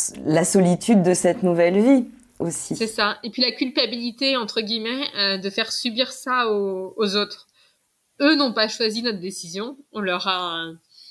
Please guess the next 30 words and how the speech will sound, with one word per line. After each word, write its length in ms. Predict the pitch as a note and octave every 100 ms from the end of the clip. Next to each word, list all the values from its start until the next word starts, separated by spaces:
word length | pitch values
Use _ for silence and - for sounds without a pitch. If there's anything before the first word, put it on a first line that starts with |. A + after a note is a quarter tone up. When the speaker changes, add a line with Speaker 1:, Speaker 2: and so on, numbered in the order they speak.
| _ _ _
Speaker 2:
imposé, 680 | A3 A3 G#3+ G#3 D#4+ F4+ -
entre 260 | B3 G#3+ B3+
guillemets, 300 | G#3+ A3 B3+
cette 240 | G3+ F#3
distance. 640 | G3 - A#3 C4+ D#4+ - - _ _ _ _ _
Et 100 | -
du 220 | G#3 G#3+ G#3
coup, 300 | - C4 C4+
euh, 640 | A3 G3 F#3+ F3+ F3 E3+ - _ _ _ _ - - _ -
on 120 | G#3+
culpabilise. 760 | G3+ G#3 G#3+ G3 G3+ B3 E4+ A3+
Enfin, 100 | F#3+
moi, 200 | A3 C4+
je 140 | B3
culpabilise 680 | C#4 D4 B3+ B3+ A#3 B3 C#4
un 140 | A#3+ G#3
petit 180 | -
peu 160 | G#3 D#4
de 80 | C4
me 120 | G3+
dire, 240 | F#3+ B3+ B3
euh, 220 | A3 G#3
je 160 | G3
sépare 460 | A3+ B3 A3 B3 B3
ma 140 | A3
mère, 420 | G3+ G#3+ C4+ C4+ A#3
ma 140 | F#3+
famille 400 | F#3 A3+ B3+ A#3+
de 120 | G3+
mes 580 | F#3+ F#3+ F3+ F3+ F3 F3